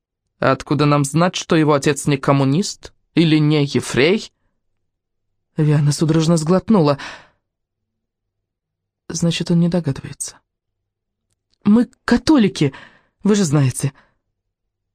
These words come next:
«На что вы готовы, чтобы он остался с Фами?» «На все, что угодно», ответила она, не задумываясь. Он расстегнул ее блузку.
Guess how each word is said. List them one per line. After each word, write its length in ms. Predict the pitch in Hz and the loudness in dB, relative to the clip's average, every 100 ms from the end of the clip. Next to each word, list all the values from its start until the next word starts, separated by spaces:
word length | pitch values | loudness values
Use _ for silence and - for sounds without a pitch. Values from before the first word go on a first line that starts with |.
| - | -2
«На 160 | 202 | 0
что 300 | 196 - 269 | 0 0 0
вы 120 | 180 180 | 2 2
готовы, 480 | 180 175 185 156 | 0 2 2 2
чтобы 580 | 151 - _ - 156 156 | 0 -8 _ -2 0 2
он 160 | 151 147 | 2 2
остался 540 | 139 - 156 143 - | -2 -2 -2 0 -4
с 100 | 131 | -6
Фами?» 580 | - - 156 139 165 214 _ _ _ _ _ _ _ _ _ _ _ | -8 -2 0 2 0 -4 _ _ _ _ _ _ _ _ _ _ _
«На 80 | 151 | -6
все, 140 | - | -2
что 200 | 165 196 | 0 2
угодно», 340 | 156 165 160 185 - - _ _ | 2 4 2 0 -6 -20 _ _
ответила 480 | - 175 180 - 165 | -6 0 0 2 2
она, 120 | 151 | 2
не 100 | 156 | 2
задумываясь. 580 | 156 156 147 139 147 - - - _ _ _ _ _ _ _ _ _ _ _ _ _ _ _ _ _ _ _ _ _ _ | 2 2 2 2 0 -4 -16 -20 _ _ _ _ _ _ _ _ _ _ _ _ _ _ _ _ _ _ _ _ _ _
Он 140 | - 147 | -2 0
расстегнул 440 | 143 - 147 143 | 0 0 0 2
ее 140 | 139 143 | 2 0
блузку. 400 | 123 117 - | -2 -4 -10